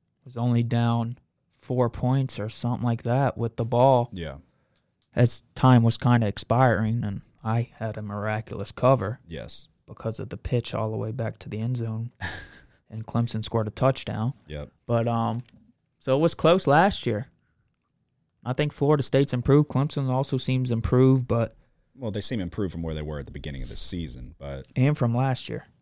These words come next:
Speaker 2: Well, yeah. But I still feel like, but I feel like at the beginning of this season, they were looking like they did last year.
Speaker 1: Yeah.
Speaker 2: That with kind of a stagnant offense, and,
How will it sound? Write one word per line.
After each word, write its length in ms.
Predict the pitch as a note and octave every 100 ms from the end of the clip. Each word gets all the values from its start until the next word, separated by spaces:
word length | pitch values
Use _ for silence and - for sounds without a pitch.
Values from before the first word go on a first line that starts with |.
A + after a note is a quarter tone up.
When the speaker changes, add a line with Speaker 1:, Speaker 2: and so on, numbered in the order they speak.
| -
Speaker 2:
Well, 160 | A2
yeah. 300 | F#2 D2+ - - _ _ _ _ _ _
But 100 | A2+
I 80 | A2
still 260 | - D#3
feel 260 | C3 D3+ C3
like, 260 | A#2 F#2+ - _ _ _ _ _
but 140 | B2 B2
I 60 |
feel 200 | - E3+
like 160 | D3+ C#3
at 80 | -
the 80 |
beginning 420 | F2 F#2+ C3 C3+ A#2
of 120 | G2
this 180 | B2 -
season, 380 | G#2 F2+ F2+
they 100 | F2
were 160 | E2+ E2+
looking 400 | F#2+ B2 - G2
like 220 | E2+ E2
they 120 | D#2
did 220 | D2+ D#2 D2+
last 340 | D#2 D2+ -
year. 220 | C2+ - _ _ _ _ _ _ _ _ _ _
Speaker 1:
Yeah. 380 | B2+ A#2+ A#2 A#2+ -
Speaker 2:
That 280 | - F2+ - -
with 240 | G2 F2+
kind 200 | - G2+
of 40 | E2+
a 40 |
stagnant 560 | - - G2 F#2+ F#2+ F2
offense, 600 | F2 E2+ F2 E2+ E2 -
and, 200 | D2+ D2+